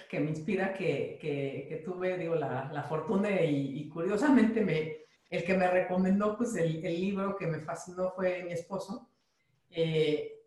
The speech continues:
es un, un libro de, de una persona, bueno, ella ya murió hace varios años, que se llama, se llamaba Catherine Graham. Catherine Graham, eh, a lo mejor conoces por ahí su historia,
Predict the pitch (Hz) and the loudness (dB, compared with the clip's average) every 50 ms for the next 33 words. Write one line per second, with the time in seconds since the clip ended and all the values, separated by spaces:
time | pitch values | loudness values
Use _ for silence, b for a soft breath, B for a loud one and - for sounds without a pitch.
0 | _ _ _ - 220 190 190 - 233 226 233 233 247 240 233 226 226 233 226 220 | _ _ _ -4 -2 0 0 0 0 0 2 2 4 4 4 4 2 2 0 2
1 | 220 226 226 220 220 185 160 165 151 151 165 165 165 165 175 185 196 196 - 185 | 2 2 2 2 2 2 2 2 2 2 2 2 2 2 2 2 0 -2 -4 -6
2 | - - - 196 185 185 185 185 185 185 180 175 175 170 170 170 165 170 170 165 | -8 -8 -4 -4 -2 0 0 0 0 0 -2 -2 -2 0 0 2 2 2 2 2
3 | 165 160 151 147 165 165 156 156 - 170 165 165 160 - - 175 165 165 160 - | 0 0 -2 0 0 0 0 0 -2 -4 -4 -6 -6 -6 -8 -8 -8 -8 -8 -8
4 | - 170 165 165 170 175 170 170 - - - - 165 160 160 160 165 170 170 165 | -6 -6 -4 -2 -2 -4 -4 -6 -8 -12 -10 -6 -4 -4 -2 -2 0 0 0 -2
5 | - 180 175 - - 185 180 165 165 165 165 160 151 156 160 180 196 - - _ | -2 -4 -4 -4 -6 -8 -6 -4 -4 -2 -2 -2 -2 -2 -6 -8 -8 -10 -16 _
6 | _ _ _ _ _ _ _ _ _ - 214 214 220 247 233 214 214 208 190 185 | _ _ _ _ _ _ _ _ _ -6 -4 -2 2 2 2 4 4 2 2 0
7 | - 190 185 196 - - - - 175 156 147 147 143 147 143 147 151 - - 190 | 0 0 -2 -2 -4 -6 -10 -6 -2 0 0 2 2 2 2 2 0 -2 -2 -2
8 | 185 185 - 190 185 185 180 180 - - - - 180 165 170 165 - 185 - - | -4 -4 -4 -4 -4 -4 -4 -6 -8 -10 -8 -4 -2 -2 -2 -2 -4 -6 -10 -8
9 | - 185 175 165 170 165 - | -4 -2 0 0 0 0 -2